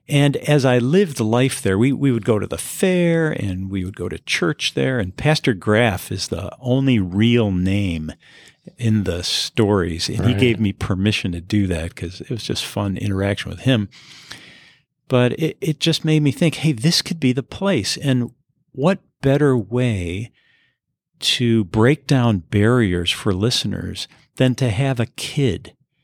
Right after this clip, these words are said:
Speaker 1: go through some of these things? And so
Speaker 2: Right.
Speaker 1: it's kinda like a children's message. It's masqueraded as fiction, maybe geared toward young people, but
Speaker 2: Mm-hmm.
Speaker 1: it's the adults who probably get the most out of it.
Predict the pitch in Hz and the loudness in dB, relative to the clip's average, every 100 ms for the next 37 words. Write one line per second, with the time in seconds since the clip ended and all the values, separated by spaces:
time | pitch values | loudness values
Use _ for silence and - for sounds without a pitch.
0 | _ _ - 117 113 - 107 - 117 101 | _ _ 2 2 2 0 -2 0 -2 -2
1 | 92 87 82 - 107 87 87 110 - 123 | -4 -6 -6 -6 -6 -6 -8 -6 0 2
2 | 104 87 87 - 143 - 202 226 160 117 | 2 -4 -10 -2 -2 2 2 2 2 2
3 | - 139 120 95 95 90 98 90 - 127 | 2 2 2 2 0 0 -4 -8 -4 -4
4 | - 104 101 110 131 - - 104 101 123 | -4 -4 -2 0 0 -2 -4 -2 2 2
5 | 139 113 95 92 - - - - 143 - | 0 -2 -4 -6 -8 -10 -12 -2 -2 0
6 | - 123 123 120 - _ _ _ _ - | 0 2 0 -2 -8 _ _ _ _ -2
7 | 113 117 120 120 - - 120 117 120 92 | 2 4 2 -2 -4 2 2 2 0 0
8 | 90 104 117 - 143 147 123 107 98 90 | 0 0 0 -4 -4 -4 -4 -2 -2 0
9 | 101 117 - 110 90 101 95 92 - 95 | 0 0 0 0 2 2 2 0 -4 -4
10 | - 101 95 95 101 87 85 - - - | -2 -2 -2 -4 -6 -4 -6 -6 -8 -8
11 | - - | -10 -12